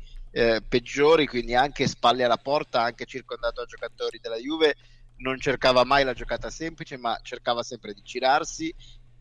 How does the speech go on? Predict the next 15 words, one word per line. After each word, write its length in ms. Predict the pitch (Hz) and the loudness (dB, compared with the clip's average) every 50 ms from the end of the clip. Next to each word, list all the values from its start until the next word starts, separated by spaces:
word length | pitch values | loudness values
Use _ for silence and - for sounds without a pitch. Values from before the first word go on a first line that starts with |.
| - _ | -10 _
e 140 | - 123 - | -6 -4 -2
creare 320 | - 127 127 123 120 117 | 2 4 4 4 4 2
qualcosa 300 | 113 110 98 104 101 101 | 0 -2 -4 -6 -8 -8
di 80 | 107 - | -10 -10
pericoloso, 640 | - - 98 - - 92 90 90 87 85 - - - _ - _ _ - | -10 -12 -12 -10 -10 -10 -10 -10 -12 -14 -16 -18 -20 _ -20 _ _ -2
che 360 | - 131 117 107 101 - - | 4 6 6 6 6 2 -2
è, 340 | - 82 92 101 107 95 90 | -8 -10 -8 -6 -6 -6 -8
eh, 40 | 92 | -6
la, 180 | 104 107 80 73 | -6 -6 -6 -6
la 200 | 92 104 110 104 | -6 -6 -6 -6
singola, 800 | - - - 135 127 127 120 107 113 110 104 95 85 - - _ - - - - 90 - - - - - _ _ - - - - - _ _ _ | -4 -4 -4 -4 -4 -4 -2 0 2 4 4 4 4 2 0 _ -10 -10 -10 -10 -10 -10 -12 -14 -16 -20 _ _ -20 -20 -20 -20 -20 _ _ _
eh, 80 | 131 - | -16 -6
prestazione, 760 | _ 131 120 113 - - 127 113 - - 127 123 123 120 110 104 | _ 0 0 0 2 2 2 2 2 0 2 4 4 4 4 2
la 100 | 104 101 | 0 -2
singola 400 | - - 131 123 120 117 107 | -2 -4 -4 -2 2 2 2